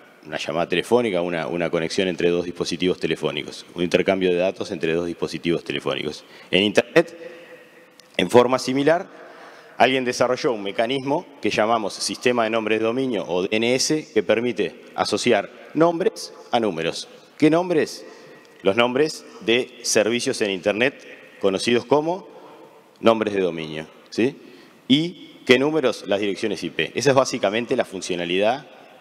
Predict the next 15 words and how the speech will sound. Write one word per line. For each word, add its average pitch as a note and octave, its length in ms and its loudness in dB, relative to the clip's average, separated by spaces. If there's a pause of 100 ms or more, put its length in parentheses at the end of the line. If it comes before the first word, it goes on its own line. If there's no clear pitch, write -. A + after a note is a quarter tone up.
(440)
para F#2+ 140 2
la G2 60 0
cual A2 200 2
D G#2 80 -2
N G2+ 80 -2
S G#2 160 -4
fue, F#2+ 340 0
fue G2 220 -2
pensado, A2+ 340 2
fue G#2 160 -6
diseñado. D#2+ 580 -6
Asociar F2+ 600 -2
nombres A#2+ 340 -2
de A2 80 2
dominio B2 500 -2